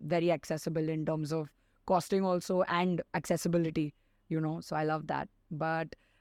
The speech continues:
very interesting that you mentioned that, uh, brands are choosing to be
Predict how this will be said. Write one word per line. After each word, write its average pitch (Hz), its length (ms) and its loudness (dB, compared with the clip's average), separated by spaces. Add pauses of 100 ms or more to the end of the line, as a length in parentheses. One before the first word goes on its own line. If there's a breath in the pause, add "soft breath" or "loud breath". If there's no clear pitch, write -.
very 240 260 4
interesting 226 440 2
that 240 160 2
you 233 100 2
mentioned 196 560 0
that, 185 320 0
uh, 175 80 2
brands 170 560 0
are 180 340 2
choosing 202 540 0
to 220 60 0
be 196 340 0